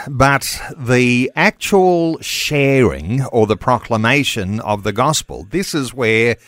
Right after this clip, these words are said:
God brings whatever signs and wonders that might accompany the preaching, but it starts with just being prepared to be the one who proclaims this message.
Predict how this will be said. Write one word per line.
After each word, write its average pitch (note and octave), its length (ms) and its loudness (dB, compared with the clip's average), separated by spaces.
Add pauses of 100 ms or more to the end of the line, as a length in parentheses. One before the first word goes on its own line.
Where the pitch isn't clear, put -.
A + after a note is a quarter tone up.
(320)
God C#3+ 540 2
brings A#2 640 0
whatever A#2 800 0
signs A#2+ 760 0
and G#2+ 220 -8
wonders G#2+ 480 0
that A2+ 200 -2
might A2 240 0
accompany A2 420 -2
the G2 140 -4
preaching, G#2 520 -2 (280)
but B2+ 100 0
it B2+ 100 0
starts F3+ 480 -2
with C3+ 360 -4 (120)
just C3 420 0 (140)
being B2+ 320 2
prepared A#2+ 540 -2
to A#2 240 0
be C3+ 300 4
the A2+ 100 2
one A2+ 220 2
who A2+ 180 2
proclaims A2+ 560 -2
this A#2 180 -6
message. D#3+ 520 -4